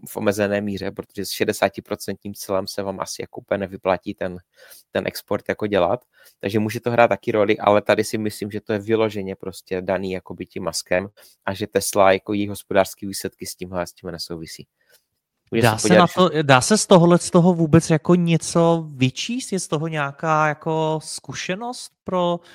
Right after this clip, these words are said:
Speaker 2: to vůbec, jak fungujou investice do akcí? Nebo
Speaker 1: No,
Speaker 2: je to
Speaker 1: hlavně
Speaker 2: prostě
Speaker 1: to
Speaker 2: tak speciální situace, že z toho nic vyčíst nejde?
Speaker 1: Dá se z toho
Speaker 2: Teď
Speaker 1: vyčíst
Speaker 2: se
Speaker 1: to, že to je, že to je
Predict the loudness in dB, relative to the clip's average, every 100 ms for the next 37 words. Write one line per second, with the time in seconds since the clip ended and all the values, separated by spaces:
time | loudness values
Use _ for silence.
0 | -20 -20 _ -6 -4 0 0 0 -4 -8
1 | -6 -2 0 0 0 -2 -4 -6 -6 -8
2 | -6 -4 -6 -8 -16 -18 -16 -16 _ _
3 | _ -20 -8 2 6 8 8 6 2 2
4 | 0 0 0 -2 0 4 4 2 -2 -8
5 | -4 -2 -2 0 0 0 -2 -6 -4 -4
6 | -6 -8 -10 -8 -6 -4 4 4 4 0
7 | -2 0 2 2 2 2 0 -2 0 0
8 | 0 -4 -6 -2 2